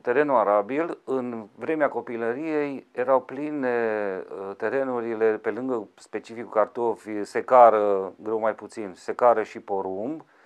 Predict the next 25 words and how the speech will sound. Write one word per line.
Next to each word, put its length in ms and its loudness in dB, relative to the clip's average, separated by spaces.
se 160 -18
punea 260 -4
multă 320 -2
cânepă 720 -4
și 280 -14
in. 320 -8
Uh, 220 -2
erau 300 6
la 300 6
vale, 600 4
cum 140 -12
zicem 200 -10
noi, 140 -6
la 140 4
râu 300 -2
Ucea, 340 4
erau 280 6
bălțile 600 -2
de 380 -2
topit 440 -10
și 180 -18
unde 540 -4
oamenii 320 -2
mergeau 320 0
cu, 840 -6